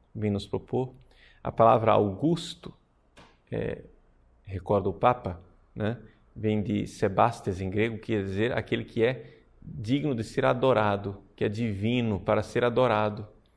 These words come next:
Então, César Augusto, né, é aquele que é adorado.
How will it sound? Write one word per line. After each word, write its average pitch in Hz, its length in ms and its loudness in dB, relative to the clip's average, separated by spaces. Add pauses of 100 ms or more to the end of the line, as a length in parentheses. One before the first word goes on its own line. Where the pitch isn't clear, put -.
(200)
Então, 107 160 -6
César 110 340 4
Augusto, 104 640 -2 (420)
né, 120 260 -4
é - 40 -4
aquele 110 300 -2
que 113 200 -4
é 131 280 -2 (160)
adorado. 107 680 0